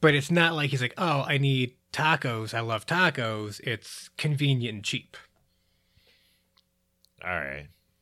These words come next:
Speaker 2: All right. I see what you're saying, you know, and that is what it is, you know. But he has a nice suit. <laughs> Just, he always looks
Speaker 1: <laughs> You
Speaker 2: good.
Speaker 1: say he's got a nice suit?
Speaker 2: He always,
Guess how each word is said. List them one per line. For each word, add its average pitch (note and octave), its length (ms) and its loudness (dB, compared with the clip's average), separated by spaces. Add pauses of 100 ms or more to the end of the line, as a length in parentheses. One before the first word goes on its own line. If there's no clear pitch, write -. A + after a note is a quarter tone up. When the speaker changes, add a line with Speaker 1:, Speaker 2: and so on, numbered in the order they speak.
(160)
Speaker 2:
All F#2+ 80 -10
right. E2 180 -10 (600)
I C3+ 60 0
see F#3 220 0
what F#3+ 60 2
you're F3+ 120 2
saying, A#2 400 2
you A2+ 100 0
know, A2+ 200 2
and A#2+ 100 -2
that B2 160 4
is B2 180 2
what B2 160 0
it A2+ 160 0
is, F#2+ 360 -4
you F2 60 -6
know. E2+ 240 -8 (340)
But G2+ 100 -8
he A#2+ 60 -2
has C3+ 160 -2
a B2+ 40 -6
nice A2 220 -2
suit. F#2 320 -6 (2750)
<laughs> - 0 -
Just, - 920 4 (500)
he C3 140 0
always E3+ 240 4
looks D#3+ 240 6
Speaker 1:
<laughs> - 100 -2
You D#4+ 100 10
Speaker 2:
good. - 40 10
Speaker 1:
say F4+ 220 8
he's D#4+ 160 4
got E4 160 4
a - 20 0
nice C#4 260 2
suit? - 300 2
Speaker 2:
He G3 60 10
always, D3+ 240 8